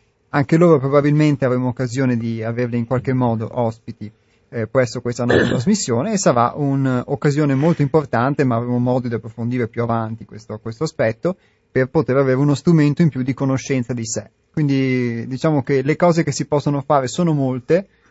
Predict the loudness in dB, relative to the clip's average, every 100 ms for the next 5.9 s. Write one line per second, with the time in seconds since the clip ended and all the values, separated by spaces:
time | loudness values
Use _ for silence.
0 | _ -8 -6 -2 -2 -2 -2 -4 0 0
1 | 2 2 2 0 -2 -6 -10 -12 -4 -2
2 | -2 -2 0 2 2 -2 -2 -4 -4 -4
3 | -4 -4 -4 -2 -2 -4 -4 0 0 -2
4 | -2 -2 2 2 2 -2 -4 -4 -2 -2
5 | -4 -8 -6 -4 -4 -4 -8 -4 -6